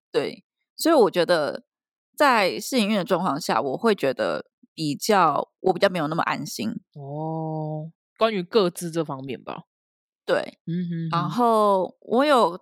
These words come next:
Speaker 1: 听到几个就是比较像是模拟情境的说法，那我觉得这些模拟情境其实都是有可能会发生的，就是
Speaker 2: 例如？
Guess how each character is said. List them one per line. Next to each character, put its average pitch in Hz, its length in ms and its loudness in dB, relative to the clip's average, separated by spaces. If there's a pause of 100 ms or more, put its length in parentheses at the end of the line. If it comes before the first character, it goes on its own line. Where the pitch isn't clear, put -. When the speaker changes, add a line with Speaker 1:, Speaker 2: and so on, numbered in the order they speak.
Speaker 1:
听 233 220 0
到 240 160 4
几 160 320 -10
个 110 480 -2
就 185 100 -6
是 180 400 0
比 180 160 -2
较 233 180 2
像 202 300 0
是 170 640 0
模 185 260 2
拟 165 520 -2
情 170 200 -4
境 180 200 -2
的 147 120 -2
说 147 300 -2
法， - 400 -2 (160)
那 202 140 0
我 160 120 -4
觉 165 80 -4
得 170 40 2
这 190 100 -6
些 202 100 -2
模 185 140 -2
拟 160 80 -4
情 156 100 -4
境 170 120 -2
其 160 180 -2
实 143 80 -6
都 139 100 2
是 156 140 -8
有 - 260 -4
可 - 140 -2
能 - 160 -8
会 165 80 -6
发 - 220 -2
生 101 180 -10
的， - 80 -8
就 - 140 -6
是 175 180 -2
Speaker 2:
例 185 140 -4
如？ 131 320 -10